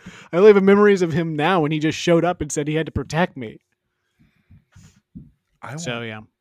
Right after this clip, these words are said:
Speaker 2: him. I wanna see him cry.
Speaker 1: I want
Speaker 2: Okay.
Speaker 1: to beat my brother.
Speaker 2: <laughs>
Speaker 1: <laughs>
Speaker 2: So they do, they make egg thing, or, uh, grape things.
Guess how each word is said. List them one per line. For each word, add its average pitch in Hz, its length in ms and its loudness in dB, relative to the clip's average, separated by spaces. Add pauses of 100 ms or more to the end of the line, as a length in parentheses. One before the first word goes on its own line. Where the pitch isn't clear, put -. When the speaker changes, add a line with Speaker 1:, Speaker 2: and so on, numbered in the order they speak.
(300)
Speaker 2:
him. 107 440 -18 (1300)
I 101 40 -20
wanna 127 180 -16
see - 160 -20
him 95 80 -20
cry. - 360 -20 (3250)
Speaker 1:
I 131 180 -4
want 143 320 -2
Speaker 2:
Okay. - 60 -14
Speaker 1:
to 143 160 -4
beat 147 260 -4
my 147 180 -4
brother. 131 680 -4
Speaker 2:
<laughs> - 40 -20 (760)
Speaker 1:
<laughs> 175 680 -4 (680)
Speaker 2:
So - 280 -8
they 170 220 -4
do, 214 380 -10
they 202 140 0
make 220 280 -6
egg 147 260 -4
thing, 151 320 -10
or, 123 220 -6 (180)
uh, 123 120 -8
grape 120 420 -8
things. 120 400 -10